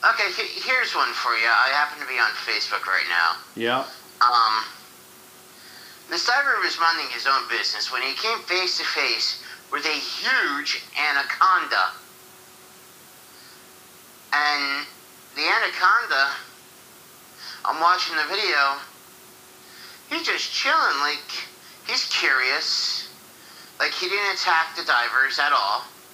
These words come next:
Speaker 2: Right.
Speaker 1: Like, this fucker is huge.
Speaker 2: I'll take your word for it on that one.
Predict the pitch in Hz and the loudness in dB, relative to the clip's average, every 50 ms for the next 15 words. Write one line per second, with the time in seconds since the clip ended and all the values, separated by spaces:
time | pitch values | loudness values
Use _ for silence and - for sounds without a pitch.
0 | - - - 123 110 107 107 107 - - - - - - - - - - - - | -16 -6 -4 -2 -2 -2 -2 -4 -8 -12 -14 -20 -20 -20 -20 -20 -20 -20 -20 -20
1 | - - - - - - - - - - - - - - 147 156 151 - - - | -20 -20 -20 -20 -20 -20 -20 -20 -20 -20 -20 -20 -6 -2 0 0 0 -2 -8 -16
2 | - - - 175 170 - - - - - - - - - - - - 143 - - | -16 -14 -10 -8 -6 -4 -4 -6 -6 -8 -12 -20 -20 -20 -14 -4 -2 -2 -2 0
3 | 127 117 110 104 104 - - - - - - - - - - 175 196 202 202 196 | -2 -2 -2 -2 -4 -4 -4 -4 -4 -4 -4 -6 -6 -8 -8 -8 -10 -10 -10 -10
4 | 185 - 139 - - - 90 - - - - - - - - - - - - - | -10 -10 -10 -10 -12 -14 -16 -18 -16 -8 -4 -2 -2 0 -2 -2 -6 -10 -16 -20
5 | - - - - - - - - - - - - - - - - - - - - | -20 -20 -20 -20 -20 -20 -20 -20 -20 -20 -20 -20 -20 -20 -20 -20 -20 -20 -20 -20
6 | - - - - - - - - - - - - - - - - - - - - | -20 -20 -20 -20 -20 -20 -20 -20 -20 -20 -20 -20 -20 -20 -20 -20 -20 -20 -20 -20
7 | - - - - - - - - - - - - - - - - - 117 135 131 | -20 -20 -20 -20 -20 -20 -20 -20 -20 -20 -20 -20 -20 -20 -20 -10 -6 -4 -4 0
8 | 147 143 131 120 123 120 117 127 135 139 135 131 - 120 113 110 110 110 110 113 | 0 0 0 0 0 -2 0 2 2 2 2 0 -2 -2 -2 0 0 -2 -2 -2
9 | 113 120 123 127 123 113 107 104 104 98 | -2 0 0 0 -2 -2 -4 -6 -8 -10